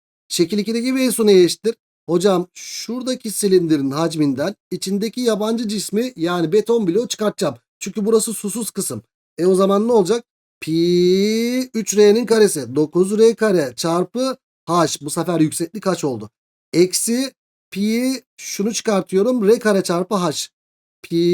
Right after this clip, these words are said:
R kare çarpı h'a eşit olmak zorunda. Arkadaş burada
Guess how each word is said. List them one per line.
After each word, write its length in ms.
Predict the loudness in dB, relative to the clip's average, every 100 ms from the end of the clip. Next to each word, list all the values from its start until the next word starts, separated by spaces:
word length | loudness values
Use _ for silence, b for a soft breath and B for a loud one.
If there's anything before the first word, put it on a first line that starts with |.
| 2 2 -2
R 280 | 0 2 2
kare 260 | 0 -2
çarpı 380 | -4 -4 -4 -8
h'a 360 | -4 -4 -2 -4
eşit 240 | -4 -6
olmak 260 | -2 -2 -2
zorunda. 300 | -8 -10 -14 _ _ _
Arkadaş 500 | -2 0 2 0 -2
burada 400 | -4 0 2 0